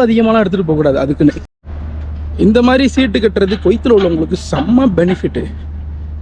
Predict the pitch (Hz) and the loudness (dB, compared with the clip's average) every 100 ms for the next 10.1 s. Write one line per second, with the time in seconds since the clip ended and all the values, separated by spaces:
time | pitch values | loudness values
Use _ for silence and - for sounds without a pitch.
0 | - 170 190 185 175 147 151 190 254 - | -2 0 2 2 2 2 2 2 2 0
1 | - - - - - - - - - 156 | -8 -12 -12 -12 -12 -12 -12 -10 -4 0
2 | 147 143 139 151 220 262 233 190 175 185 | 2 2 2 2 2 2 2 0 2 2
3 | 208 196 214 175 139 - 165 135 - - | 2 4 2 2 -2 -6 -6 -4 -6 -10
4 | - - 175 220 220 240 240 185 190 202 | -10 -2 4 4 6 4 4 2 0 2
5 | 160 156 170 139 139 180 220 - - - | 2 4 4 2 2 4 2 0 -14 -16
6 | - - - - - - - - - 170 | -16 -16 -14 -14 -14 -14 -14 -8 0 2
7 | 160 151 143 143 - - 160 180 175 160 | 4 4 2 0 -6 -6 -4 0 0 2
8 | 147 165 156 139 139 156 151 156 180 147 | 2 4 2 2 0 2 2 4 4 4
9 | 135 - - - - - - - - 170 | 2 -4 -14 -18 -18 -18 -18 -16 -4 2